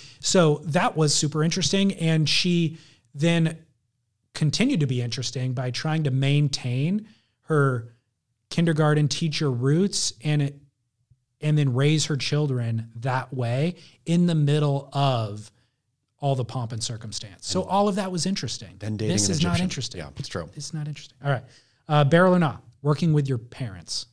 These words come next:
Speaker 1: working with your dad.
Speaker 2: Ooh, like, your dad ha-, is a carpenter and then you become a carpenter.
Speaker 1: I mean, this is obviously based on Gabriel Medina, but yes, this is you, yes, doing
Speaker 2: Uh,
Speaker 1: exactly what you just said.
Speaker 2: I'm gonna say Beryl.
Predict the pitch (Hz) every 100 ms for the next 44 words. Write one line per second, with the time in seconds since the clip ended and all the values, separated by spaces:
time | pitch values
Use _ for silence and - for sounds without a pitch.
0 | - 143 143 160 139 120 110 98 87 -
1 | _ 123 120 110 92 76 - 113 117 113
2 | - _ _ _ _ _ _ 151 117 113
3 | 120 120 117 110 104 117 110 110 104 101
4 | 98 98 123 120 113 113 110 113 101 101
5 | 101 101 95 104 90 113 120 117 120 120
6 | - 180 185 185 175 165 165 170 165 143
7 | 147 156 143 147 160 147 147 170 156 127
8 | 143 - - 160 160 180 151 127 170 185
9 | 185 165 - 151 - - - - 151 139
10 | 127 120 123 123 113 95 95 - - _
11 | 156 226 202 - 147 113 104 85 98 82